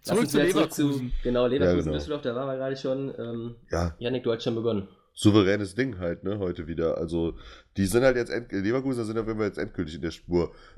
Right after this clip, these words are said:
Speaker 3: Düsseldorf, hast du halt heute einfach gemerkt, äh, hat's dann halt auch nicht gereicht. Also, Leverkusen da irgendwie mit zweiundachtzig Prozent Ballbesitz. In der ersten Halbzeit macht Havertz das Ding halt weg. So, in der zweiten Halbzeit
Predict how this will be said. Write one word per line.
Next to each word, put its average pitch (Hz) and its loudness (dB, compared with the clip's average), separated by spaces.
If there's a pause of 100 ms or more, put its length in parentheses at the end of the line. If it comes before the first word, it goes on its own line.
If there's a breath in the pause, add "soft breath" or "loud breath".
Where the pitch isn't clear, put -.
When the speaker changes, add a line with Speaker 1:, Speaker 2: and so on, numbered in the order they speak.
Speaker 3:
Düsseldorf, 110 2
hast 104 -2
du 107 -4
halt 92 -4
heute 98 -4
einfach 98 -8
gemerkt, 90 -4 (500 loud breath)
äh, 90 0
hat's 90 -4
dann 90 -4
halt 87 2
auch 85 0
nicht 90 -6
gereicht. 80 0
Also, 76 -6
Leverkusen 92 2
da 90 2
irgendwie 90 0
mit 85 -4
zweiundachtzig 92 0
Prozent 90 -6
Ballbesitz. 98 -2 (340 soft breath)
In 78 -12
der 82 2
ersten 101 2
Halbzeit 98 -2
macht 87 -4
Havertz 101 2
das 104 -4
Ding 104 -2
halt 101 0
weg. 104 -2 (120)
So, 98 4
in 90 0
der 87 0
zweiten 92 2
Halbzeit 95 0